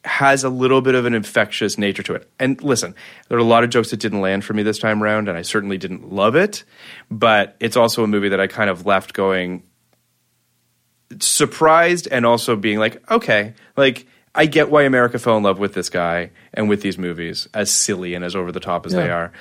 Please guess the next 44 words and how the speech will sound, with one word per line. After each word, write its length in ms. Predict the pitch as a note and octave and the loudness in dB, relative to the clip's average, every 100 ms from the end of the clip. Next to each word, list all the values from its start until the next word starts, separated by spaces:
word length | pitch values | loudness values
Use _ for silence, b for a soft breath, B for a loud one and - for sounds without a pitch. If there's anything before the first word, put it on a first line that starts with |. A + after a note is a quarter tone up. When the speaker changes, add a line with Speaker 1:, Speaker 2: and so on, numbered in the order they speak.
| B B B | B B B
Speaker 1:
are." 240 | F#2+ F#2 F2+ | -4 -2 0
Um, 180 | F2+ - - | -4 -10 0
all 60 | A2+ | 0
right, 140 | F#2+ | 2
zero 220 | B2+ B2+ | 0 2
nine 100 | A2 | 2
nine. 160 | F2+ E2+ | -2 0
Speaker 2:
Well, 120 | F3+ | 2
where, 380 | F3 F#3+ A3 F3+ | 6 6 6 2
just 260 | F3 F3 D#3 | 0 -2 2
one 140 | E3 | 2
more 120 | D#3+ | 2
Chill 180 | C#3 D#3 | 2 0
Factor 260 | C#3+ B2+ A#2 | 0 -4 -4
point. 140 | A2+ | -2
Speaker 1:
Yeah. 80 | F#2+ - | -2 0
Speaker 2:
Whereas 320 | D3 F#3+ F#3 C#3+ | 2 4 4 2
I 120 | D3 | 0
think 360 | D#3 - - _ - | 0 -2 -10 _ 0
it's 200 | C#3+ C3 | 2 4
impossible 560 | A2 C3+ B2+ B2 A2 G#2 | 4 4 4 0 -4 -2
to 80 | |
make 140 | A2 G#2+ | -2 -2
a 60 | |
good 160 | G#2 G2+ | -2 -2
movie 260 | G#2 G#2+ A#2 | 0 0 0
out 100 | B2 | 0
of 60 | |
that, 200 | C3+ C#3 | -2 -2
to 80 | B2 | -4
take 320 | - - B2 | 2 2 2
that 200 | C3 A#2 | -2 -2
<laughs> 80 | - | -2
stuff 380 | A2+ G#2+ - - | -2 -2 -4 -6
and 100 | A#2+ | -2
make 160 | A2 A2 | 0 0
that 180 | A#2+ G#2+ | -2 0
good, 300 | A2+ A#2 D3 - B B B - | 2 2 2 -4 B B B -2
it 60 | |
wouldn't 200 | C3 C#3+ | 2 2
have 60 | D3+ | 2
been 100 | D3 | 0
that 160 | C#3 A#2 | 0 0
hard 300 | A#2 F#2 | -2 -2